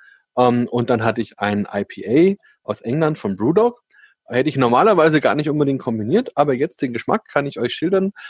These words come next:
fand ich ganz spannend. Die Schokolade an sich sehr weich, sehr geschmeidig, dadurch, dass sie einen relativ hohen Milchanteil hat, eher weniger Kakaogeschmack. Ähm, das Bier alleine,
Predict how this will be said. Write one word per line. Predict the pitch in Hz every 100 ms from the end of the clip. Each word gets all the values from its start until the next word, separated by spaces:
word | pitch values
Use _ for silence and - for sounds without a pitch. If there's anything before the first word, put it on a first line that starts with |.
| -
fand | - 131 143
ich |
ganz | - 107
spannend. | - 127 185 185
Die | 135
Schokolade | - 120 110 143 113
an | 113
sich | 123 175 - - _
sehr | 120 127 127 113
weich, | 113 156 165
sehr | - 120
geschmeidig, | 104 - 113 143 165 160
dadurch, | - 123 -
dass | 131
sie | 127
einen | 113
relativ | 117 135 120 -
hohen | 127 165 170
Milchanteil | 170 - 147 139 139 131
hat, | 143 - - - _ -
eher | 123 120
weniger | 101 135 175 175 156 117
Kakaogeschmack. | - 117 - 156 190 185 - 170 - _ - - _ -
Ähm, | 131 135 131 123 _ _ _ _ _ -
das | 117 -
Bier | - 151 190 -
alleine, | 107 101 139 185 196 202